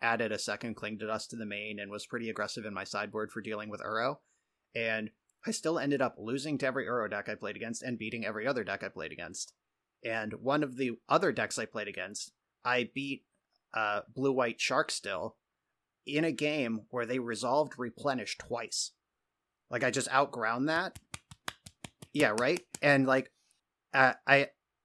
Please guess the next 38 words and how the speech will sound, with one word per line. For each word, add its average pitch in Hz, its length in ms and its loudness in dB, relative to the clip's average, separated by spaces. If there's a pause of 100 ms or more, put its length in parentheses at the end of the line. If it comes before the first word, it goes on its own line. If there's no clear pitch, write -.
(500)
was 147 200 6
able 151 260 4
to 147 140 2
identify 127 500 4
this, 110 260 -2
like, 110 320 -2
uh, 110 220 0 (440)
the 131 140 0
green 147 380 2
of 127 180 2
Uro 127 340 4
and 120 120 2
Sylvan 123 340 0
Library 107 680 -2 (420)
beats 131 260 0
up 131 220 4
on 123 240 2
the 107 400 -4 (120)
black 113 600 -2 (180)
of 117 400 0 (360)
Grixis, 120 580 -2 (520)
and 139 140 6
then 135 120 6
the 127 80 6
red 123 340 4
of 120 140 -2
Grixis 117 520 -2 (140)
beats 127 260 -2
up 120 260 0
on 113 220 2
the 113 80 -4
blue 120 460 0
of 113 340 -8
Blue 131 160 2
White 113 240 0
X, - 380 -4 (380)
and 131 160 6
then 127 280 4